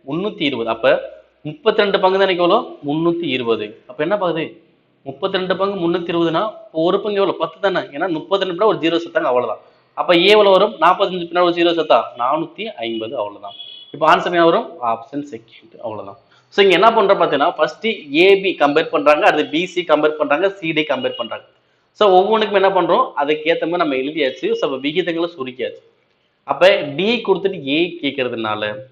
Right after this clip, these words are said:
என்ன பண்றேன்னா, டி ஏ மட்டும் கண்டுபிடிச்சிக்கிறேன். அதாவது A is to D கண்டுபிடிக்கிறேன். அதாவது அந்த விகிதங்கள் நேரா எழுதிட்டு ஃபர்ஸ்ட் மூணு நம்பர் இருக்குன்னா ஏ, லாஸ்ட் மூணு நம்பர் இருக்குன்னா டி. அப்ப ஏ வந்து எனக்கு இருநூத்தி இருபத்தஞ்சு is நூத்தி அறுபது வந்துச்சு. அதை சுருக்கம் எவ்வளவு வருது?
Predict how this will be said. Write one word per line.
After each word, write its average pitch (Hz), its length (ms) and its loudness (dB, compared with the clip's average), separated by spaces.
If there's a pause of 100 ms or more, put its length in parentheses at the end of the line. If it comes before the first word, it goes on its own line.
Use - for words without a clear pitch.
(200)
என்ன 165 180 4
பண்றேன்னா, 143 320 -2 (520)
டி 196 120 2 (240)
ஏ 151 60 4 (120)
மட்டும் 156 280 -4
கண்டுபிடிச்சிக்கிறேன். 110 600 -8
அதாவது 143 180 0 (200)
A 165 40 4 (120)
is 127 140 -2
to 127 100 -12
D 160 60 -4 (100)
கண்டுபிடிக்கிறேன். 110 500 -8
அதாவது 127 220 0 (440)
அந்த 131 200 0
விகிதங்கள் 190 500 2
நேரா 170 180 2 (100)
எழுதிட்டு 147 380 -2 (180)
ஃபர்ஸ்ட் 135 340 -4 (100)
மூணு 170 220 4
நம்பர் 170 200 2
இருக்குன்னா 151 320 -4 (220)
ஏ, 190 60 4 (340)
லாஸ்ட் 165 360 2
மூணு 147 140 -2
நம்பர் 143 160 -2
இருக்குன்னா 127 280 -8 (100)
டி. 110 80 -12 (720)
அப்ப - 100 0 (180)
ஏ 196 40 8 (120)
வந்து 208 160 4
எனக்கு 156 180 4
இருநூத்தி 180 300 0
இருபத்தஞ்சு 180 380 -2
is - 80 -14 (100)
நூத்தி 156 240 -2
அறுபது 147 200 -2
வந்துச்சு. 139 300 -6
அதை 151 180 0
சுருக்கம் 190 260 -4
எவ்வளவு 185 140 2
வருது? 143 160 0